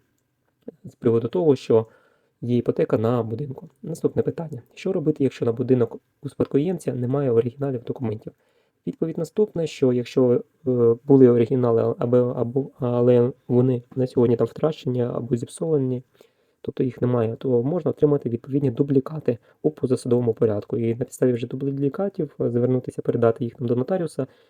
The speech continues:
з приводу отримання відповідного свідоцтва про право власності. Якщо отримати оригінали, дублікати неможливо, тоді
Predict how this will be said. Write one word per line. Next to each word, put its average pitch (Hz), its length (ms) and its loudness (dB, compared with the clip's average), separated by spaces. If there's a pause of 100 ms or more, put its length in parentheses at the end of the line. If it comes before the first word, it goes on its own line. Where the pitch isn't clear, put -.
з - 60 -20
приводу 135 280 6
отримання 120 580 4
відповідного 123 420 -2
свідоцтва - 380 0
про - 120 -2
право 117 480 2 (220)
власності. - 460 -10 (720)
Якщо 147 240 -4
отримати 131 480 0 (440)
оригінали, 113 640 2
дублікати 131 500 -2
неможливо, 160 480 0
тоді 131 760 -2